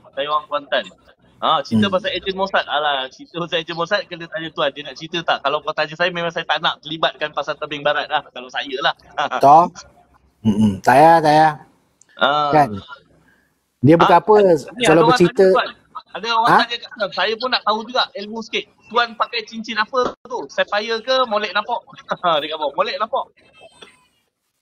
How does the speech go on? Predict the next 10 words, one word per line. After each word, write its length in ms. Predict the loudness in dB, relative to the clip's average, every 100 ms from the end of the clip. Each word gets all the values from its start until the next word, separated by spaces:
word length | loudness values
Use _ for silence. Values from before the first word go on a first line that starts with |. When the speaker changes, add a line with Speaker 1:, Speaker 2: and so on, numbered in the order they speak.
| _ _ _ 0
Speaker 1:
Ah, 320 | 2 0 -6
sapphire 480 | -6 -2 -2 -2 -4
tu. 160 | -8
Sapphire. 720 | -10 -4 -4 -2 -2 0 -2 -4 _ _ _ _ _ -10
Ini 240 | -6 -4
sapphire 400 | -2 -2 -2 -2
kat 80 | -6
bukan 240 | -6 -6
kaleng-kaleng 480 | -4 -2 -2 -2 -6
ni. 240 | -10 -14